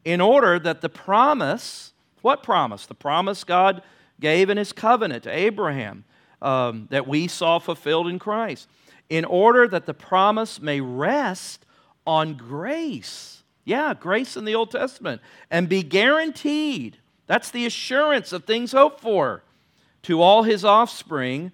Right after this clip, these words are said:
not only to the adherent of the law, but also to the one who shares the faith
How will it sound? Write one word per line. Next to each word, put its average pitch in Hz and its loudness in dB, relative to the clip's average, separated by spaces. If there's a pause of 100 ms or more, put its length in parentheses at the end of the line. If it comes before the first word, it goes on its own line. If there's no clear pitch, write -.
(260)
not 185 4
only 262 2
to 254 -4
the 185 2
adherent 233 0
of 160 -2
the 147 -4
law, 135 2 (200)
but 147 -4
also 220 4
to 208 -2
the 196 0
one 190 2
who 165 -2
shares 180 -2
the 139 -8
faith 185 -2